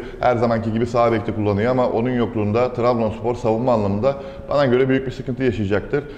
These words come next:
Bordo Mavililerin iç sahada oynadığı son on maçta iki buçuk üstü oldu. Hatta son on maçın dokuzunda üç buçuk üstü skoru, e,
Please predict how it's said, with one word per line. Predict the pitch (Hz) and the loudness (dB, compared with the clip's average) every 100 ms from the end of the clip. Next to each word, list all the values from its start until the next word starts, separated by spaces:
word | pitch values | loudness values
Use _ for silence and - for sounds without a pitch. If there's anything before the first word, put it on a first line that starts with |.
| - - - | -16 -14 0
Bordo | 143 175 180 | 2 4 4
Mavililerin | 165 156 151 151 | 4 4 2 0
iç | 156 185 | 0 0
sahada | - 151 151 | 2 4 4
oynadığı | 147 139 147 | 2 2 0
son | - 160 165 | 0 0 0
on | 160 151 160 | 0 2 2
maçta | 151 117 - 151 - - - - | 2 0 0 -4 -6 -16 -10 -6
iki | 113 143 | -2 -2
buçuk | - 139 | -2 -2
üstü | 135 - | -4 0
oldu. | 156 131 127 160 147 - | 2 2 2 -2 -4 -4
Hatta | 147 131 - 131 | -2 0 2 0
son | 110 147 | 2 0
on | 156 175 | 2 0
maçın | 135 156 170 127 92 | 0 -2 -4 -4 -2
dokuzunda | 127 143 147 170 185 | 0 0 0 0 2
üç | 190 - | 0 -2
buçuk | 151 110 | -6 -6
üstü | 104 107 | -8 -10
skoru, | - 104 92 78 - - - | -6 -2 -2 -4 -8 -18 -18
e, | - | -4